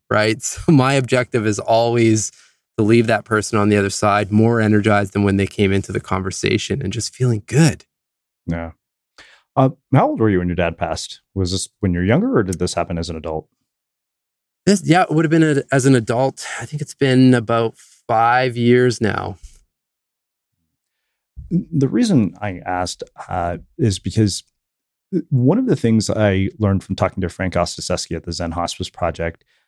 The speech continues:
Speaker 2: uh, was that we tend to undervalue the time that we have left with the people who matter most.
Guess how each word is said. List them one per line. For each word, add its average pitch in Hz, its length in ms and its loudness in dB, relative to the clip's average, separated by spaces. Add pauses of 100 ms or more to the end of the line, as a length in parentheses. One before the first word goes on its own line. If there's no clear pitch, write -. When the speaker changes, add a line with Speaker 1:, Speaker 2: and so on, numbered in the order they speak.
(180)
Speaker 2:
uh, 87 320 2 (160)
was 98 540 0
that 92 340 -4
we 107 140 2
tend 120 220 0
to 101 120 2
undervalue 87 520 0
the 87 120 -6
time 85 220 -4
that 82 120 -8
we 85 120 -10
have 85 180 -8
left 82 200 -6
with 85 100 -14
the 85 80 -12
people 87 240 -6
who 85 100 -6
matter 80 220 -6
most. 80 380 -10